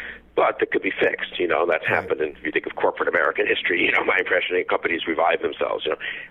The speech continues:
Speaker 1: or a brand that's just kind of fatally flawed, that people just don't want to even look at the product, you know, and I think we're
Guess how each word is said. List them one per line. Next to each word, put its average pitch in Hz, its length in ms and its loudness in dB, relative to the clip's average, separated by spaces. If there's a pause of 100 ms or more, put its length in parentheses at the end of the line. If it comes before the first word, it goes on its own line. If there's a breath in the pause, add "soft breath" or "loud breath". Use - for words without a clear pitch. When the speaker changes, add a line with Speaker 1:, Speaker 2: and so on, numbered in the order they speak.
(140)
Speaker 1:
or 143 260 6
a 101 60 2
brand 95 340 2
that's 80 120 -2
just - 160 -4
kind 78 160 0
of 67 40 -2 (220)
fatally 71 600 0 (280)
flawed, 73 440 2
that - 120 -6
people - 260 -2
just - 280 -6
don't 85 260 4
want 73 180 2
to 78 60 0
even 69 380 -2 (440 loud breath)
look 90 300 0
at - 140 -2
the 73 140 2 (280)
product, - 480 0
you 82 80 4
know, 82 120 4
and 80 80 2
I 80 80 2
think - 200 -2
we're 82 140 2